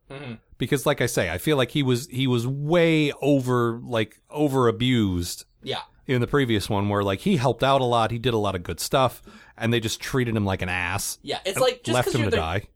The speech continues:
Speaker 1: just 'cause you're the comic relief doesn't mean that the characters are allowed to treat you like you're the comic relief.
Speaker 2: Right.
Speaker 1: They have to keep treating you like you're a person.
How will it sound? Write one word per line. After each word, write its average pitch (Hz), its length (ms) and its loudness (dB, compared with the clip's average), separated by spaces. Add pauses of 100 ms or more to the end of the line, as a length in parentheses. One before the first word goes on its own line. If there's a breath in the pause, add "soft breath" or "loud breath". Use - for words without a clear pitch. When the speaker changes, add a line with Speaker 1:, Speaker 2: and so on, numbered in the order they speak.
Speaker 1:
just 220 160 -8
'cause 285 160 -12
you're 285 80 -6
the 220 60 -8
comic 180 400 -4
relief 139 440 -8
doesn't 139 320 -4
mean 135 300 -12
that 123 160 -12
the 123 80 -14
characters 131 560 -8
are 139 140 -4
allowed 120 340 -4
to 120 80 -12
treat 143 320 -14
you 156 100 -6
like 170 220 -4
you're 180 80 -8
the 175 80 -10
comic 180 320 -8
relief. 190 220 -6
Speaker 2:
Right. 185 180 -2 (420 loud breath)
Speaker 1:
They 202 120 2
have 254 120 2
to 233 80 -8
keep - 240 -10
treating 196 320 -8
you 165 160 -4
like 135 540 -8 (320)
you're 139 240 -8
a 123 80 -10
person. - 640 -10